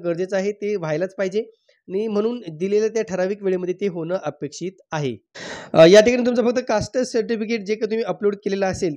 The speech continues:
ते सुद्धा व्हेरिफाय केलं जातं, पण त्याला सुद्धा साधारणतः तेवढाच वेळ लागतं. पण व्हॅलिडिटी जर नसेल तर मात्र तुम्हाला ते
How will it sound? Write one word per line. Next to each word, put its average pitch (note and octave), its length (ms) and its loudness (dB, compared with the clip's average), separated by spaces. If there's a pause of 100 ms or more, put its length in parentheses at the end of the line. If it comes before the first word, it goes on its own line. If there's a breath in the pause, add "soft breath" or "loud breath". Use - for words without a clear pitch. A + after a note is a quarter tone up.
ते G3 100 0
सुद्धा G#3 240 -2
व्हेरिफाय F#3 380 -2
केलं G#3 180 -4
जातं, G#3+ 180 -2
पण A3 160 -6
त्याला G3+ 180 0
सुद्धा A3 200 -4
साधारणतः G#3+ 340 -2
तेवढाच G#3+ 340 -2
वेळ G#3 100 2
लागतं. G3+ 260 -4 (320 loud breath)
पण F#3+ 80 -6
व्हॅलिडिटी G3+ 460 -2
जर A#3 140 -4
नसेल A3+ 540 -2 (120)
तर A3 80 -2
मात्र G#3+ 280 -2
तुम्हाला G#3 240 -2
ते A3 100 0